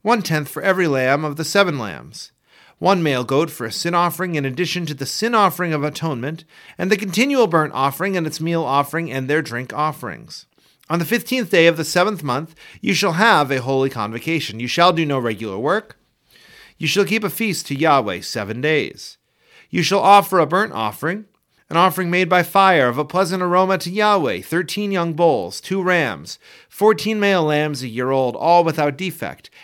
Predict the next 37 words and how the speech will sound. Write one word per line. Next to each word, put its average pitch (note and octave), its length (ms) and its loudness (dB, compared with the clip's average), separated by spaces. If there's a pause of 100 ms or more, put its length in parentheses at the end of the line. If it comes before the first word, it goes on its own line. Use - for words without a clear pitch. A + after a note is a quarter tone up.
and G3+ 120 2
their A#3+ 80 4
meal C4+ 220 4
offering, G#2 420 0
fine E3+ 300 2
flour G3+ 340 6
mixed D3 280 -4
with E3+ 160 -4
oil. D#3 340 -4 (340)
Three G#3 220 -6
tenths G3 340 -2
for F3 120 -2
every C#3+ 240 0
bull E3 280 6
of F#3 120 0
the C#3 80 -4
thirteen C3 440 -6
bulls, C#3 500 -4 (760)
two B3 200 -2
tenths D#3+ 360 0
for F3 100 -4
each D#3+ 220 -2
ram D#3 320 0
of C3 100 -6
the C3 80 -10
two D3 180 -6
rams, C3 580 -6
and E3 120 -4
one A#3 200 4
tenth D#3 260 -4
for E3 140 -6
every G#3 260 2
lamb F#3 340 2
of C#3 120 -6
the C3 80 -10
fourteen D#3 460 -4
lambs, C#3 540 -6